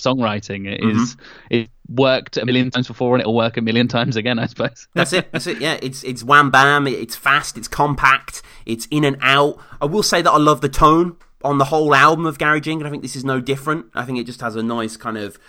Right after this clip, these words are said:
Speaker 2: uh, a crunchiness, a sort of post, has a bit more blood in it than Load and Reload.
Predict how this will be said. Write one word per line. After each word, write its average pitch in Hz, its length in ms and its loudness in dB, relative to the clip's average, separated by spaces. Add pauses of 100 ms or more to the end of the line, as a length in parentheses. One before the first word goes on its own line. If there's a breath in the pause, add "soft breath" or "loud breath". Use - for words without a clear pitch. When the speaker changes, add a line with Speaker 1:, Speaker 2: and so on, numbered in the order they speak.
(200 loud breath)
Speaker 2:
uh, 90 180 -6
a - 100 -6
crunchiness, 139 920 0
a - 20 -8
sort - 260 -8
of - 80 -20
post, - 560 -2 (240 loud breath)
has 156 160 -8
a 160 60 -4
bit - 180 -4
more 160 180 -2
blood 143 400 6
in 156 120 0
it 151 240 -2
than 135 200 0
Load 135 260 6
and 127 180 0
Reload. 135 680 -2